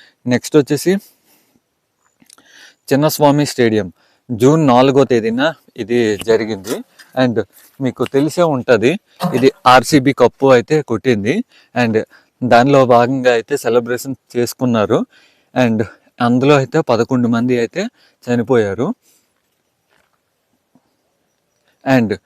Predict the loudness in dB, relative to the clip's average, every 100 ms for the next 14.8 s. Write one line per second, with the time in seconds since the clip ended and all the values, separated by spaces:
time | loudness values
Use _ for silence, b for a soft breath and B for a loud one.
0 | _ -2 -2 -2 0 0 0 0 -2 -2
1 | -8 _ _ _ _ _ -6 -2 0 0
2 | 0 0 2 0 2 0 -2 -6 -6 -6
3 | -4 -4 -4 -12 -10 -10 -10 -6 -2 -2
4 | 0 0 0 -2 -4 -6 -4 -2 -2 -2
5 | -4 -4 -4 -4 -2 -4 -4 -6 -6 -8
6 | -8 -10 -10 -8 -8 -8 -8 -4 -6 -6
7 | b b b -4 -4 -4 -8 _ _ -2
8 | 0 2 2 2 2 0 2 0 0 0
9 | 0 -2 -2 -2 -2 -4 -8 -2 0 0
10 | -2 -4 -6 b b b -4 -4 -4 -14
11 | _ _ -8 -8 -2 0 0 0 0 -2
12 | -4 _ _ _ -6 -4 0 0 2 0
13 | 0 -2 -2 -2 0 0 -2 -6 -6 -2
14 | 0 2 2 2 2 2 2 2